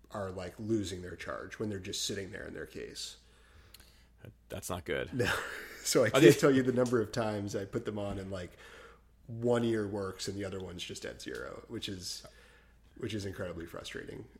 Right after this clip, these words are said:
Speaker 1: So
Speaker 2: Are
Speaker 1: I've
Speaker 2: these
Speaker 1: s-
Speaker 2: wi-, wireless?
Speaker 1: Wireless, yeah, Bluetooth.
Speaker 2: Okay.
Speaker 1: Um, so I since, since bought a pair of Anker Soundcores, um, which cost about,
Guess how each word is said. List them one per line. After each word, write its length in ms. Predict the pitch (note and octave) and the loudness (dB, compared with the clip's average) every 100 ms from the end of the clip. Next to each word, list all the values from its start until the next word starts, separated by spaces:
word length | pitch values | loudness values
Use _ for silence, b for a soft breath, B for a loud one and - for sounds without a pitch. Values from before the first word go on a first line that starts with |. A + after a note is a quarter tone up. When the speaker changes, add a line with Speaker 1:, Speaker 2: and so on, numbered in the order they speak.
| - | -4
Speaker 1:
So 160 | B2 | 0
Speaker 2:
Are 60 | G#2 | 2
Speaker 1:
I've 80 | A2 | 4
Speaker 2:
these 160 | A2+ | 2
Speaker 1:
s- 40 | F#2 | 2
Speaker 2:
wi-, 260 | F2+ G2 E2+ | 0 -2 0
wireless? 600 | F#2 F#2 G2+ A#2+ - - - | 2 2 2 0 -4 -14 -14
Speaker 1:
Wireless, 600 | - G2 F2 E2 - - | -8 -6 -6 -6 -10 -8
yeah, 160 | - D2 - | -8 -8 -10
Bluetooth. 360 | G#2 G2 G2+ G2 | -10 -8 -8 -6
Speaker 2:
Okay. 440 | F2+ - - G2+ | -8 -12 -14 -10
Speaker 1:
Um, 440 | F#2+ F2+ F2+ F2 - b b b - - - - | -8 -8 -10 -12 -14 b b b -20 -20 -12 -10
so 180 | - C3 | -2 2
I 60 | G#2+ | 2
since, 280 | - C3+ - - | 4 2 0 -8
since 220 | - C3 | -2 -2
bought 180 | - A2 | 0 -2
a 60 | G2+ | -4
pair 560 | - G2+ G2 G2 F2+ b b b b b b b - | -4 -2 -2 -4 -6 b b b b b b b -8
of 380 | G#2+ F#2+ F2+ - | -4 -4 -6 -10
Anker 400 | C3 A#2 A#2 G2 F#2 | -4 -4 -2 -6 -4
Soundcores, 1160 | - B2 B2 C3+ - - F2 E2+ G#2+ A#2+ - - - | -4 -2 -2 -2 -6 -8 -8 -6 -6 -6 -8 -10 -12
um, 580 | G2 F#2+ F#2 F#2 F#2 F#2+ - _ b b b b - - | -10 -8 -8 -8 -10 -14 -16 _ b b b b -20 -12
which 420 | B2+ G#2+ - - - | -6 -6 -4 -8 -8
cost 360 | - A2 G2+ - | -4 -2 -2 -6
about, 440 | F#2 F#2 F#2 - | -6 -6 -6 -8